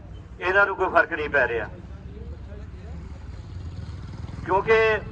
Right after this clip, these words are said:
ਇਹਨਾਂ ਨੂੰ ਲੱਗਦਾ ਕਿ ਅਸੀਂ ਕੁਛ ਨਹੀਂ ਕਰ ਸਕਦੇ। ਪਹਿਲਾਂ ਤਾਂ ਜਿੱਦਾਂ ਮੰਡ ਸਾਹਿਬ ਨੇ ਵੀ ਕਿਹਾ, ਮੈਂ ਇਸ ਮੰਚ ਤੋਂ ਸਾਰੇ ਜਥੇਬੰਦੀਆਂ ਨੂੰ ਮੈਂ ਬੇਨਤੀ ਕਰਦਾ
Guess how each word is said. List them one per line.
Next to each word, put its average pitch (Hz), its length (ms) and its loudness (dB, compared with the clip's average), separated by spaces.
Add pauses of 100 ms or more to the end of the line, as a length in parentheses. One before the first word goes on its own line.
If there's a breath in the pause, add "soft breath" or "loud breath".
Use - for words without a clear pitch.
(400)
ਇਹਨਾਂ 196 200 2
ਨੂੰ 220 120 4
ਲੱਗਦਾ 208 480 8
ਕਿ 214 360 0 (1500)
ਅਸੀਂ 208 200 -2
ਕੁਛ 190 200 0
ਨਹੀਂ 190 140 2
ਕਰ 180 180 4
ਸਕਦੇ। 143 360 0
ਪਹਿਲਾਂ 196 340 4
ਤਾਂ 196 460 2
ਜਿੱਦਾਂ 180 220 2
ਮੰਡ 156 200 4
ਸਾਹਿਬ 175 220 6
ਨੇ 185 100 0
ਵੀ 190 120 0
ਕਿਹਾ, 175 340 4 (1700)
ਮੈਂ 185 480 4 (760)
ਇਸ 190 160 2
ਮੰਚ 180 220 2
ਤੋਂ 202 180 -2
ਸਾਰੇ 180 360 4
ਜਥੇਬੰਦੀਆਂ 190 600 2
ਨੂੰ 190 100 -2
ਮੈਂ 180 120 6
ਬੇਨਤੀ 160 340 -4
ਕਰਦਾ 160 460 4